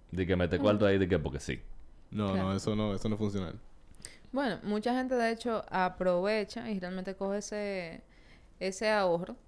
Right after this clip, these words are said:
Speaker 3: eh, que puede hacer tal vez para destinarse a su, su fondo de, de emergencia. Eh, lo que se recomienda muchas veces es que se ahorre el veinte por ciento, pero yo soy, yo soy pro de que se ahorre lo que uno pueda. O sea, que uno lo destine a,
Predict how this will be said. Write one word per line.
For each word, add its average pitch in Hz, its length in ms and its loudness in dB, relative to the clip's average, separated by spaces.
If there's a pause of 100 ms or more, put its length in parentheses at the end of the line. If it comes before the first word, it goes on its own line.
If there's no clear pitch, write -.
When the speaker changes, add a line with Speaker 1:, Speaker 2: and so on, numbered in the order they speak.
Speaker 3:
eh, 175 400 0
que 170 80 -2
puede 160 200 -2
hacer 185 240 -4
tal 180 140 -4
vez 165 120 -2
para 180 160 -2
destinarse 175 420 -6
a - 20 -8
su, 156 460 -8 (160)
su - 160 -8
fondo 165 380 -2
de, 151 300 -4
de 175 140 -4
emergencia. 175 500 -6 (560)
Eh, 220 380 2
lo 247 140 2
que 269 60 -2
se 269 120 0
recomienda 277 360 0
muchas 330 200 -2
veces 320 80 -4
es 311 60 -2
que 269 100 -2
se 254 120 -2
ahorre 220 240 4
el 233 60 0
veinte 226 220 -2
por 214 120 -8
ciento, 160 260 0
pero 175 140 0
yo 180 140 4
soy, 233 360 0 (100)
yo 185 120 -4
soy 233 140 -4
pro 214 180 -2
de 214 140 0
que 208 100 -4
se 196 120 -2
ahorre 190 260 0
lo 190 160 -2
que - 80 -6
uno 185 200 -4
pueda. 151 440 -2 (300)
O - 20 -2
sea, 175 140 0
que 185 60 -2
uno 196 160 -2
lo 208 120 0
destine 202 560 -2
a, 180 400 -2